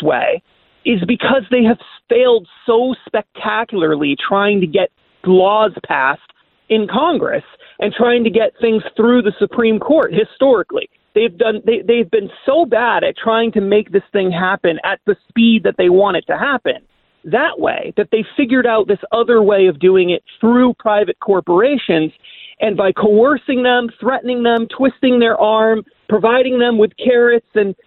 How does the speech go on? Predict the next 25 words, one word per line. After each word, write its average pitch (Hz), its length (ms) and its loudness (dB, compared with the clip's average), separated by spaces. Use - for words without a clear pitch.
threatening 247 400 0
them 233 160 2
with 202 100 2
sticks, 220 320 -2
they've 202 140 0
been 214 140 -2
able 233 340 2
to 214 80 0
build 202 340 0
this 196 140 2
entire 208 520 0
Great 196 320 0
Reset 185 420 -2
system 175 480 -4
on 220 240 -2
the 190 100 -6
side. 247 360 0
And 202 140 0
most 233 200 -2
people 240 220 0
haven't 220 260 0
even 196 200 0
realized 190 640 2
that 185 180 0
this 196 120 0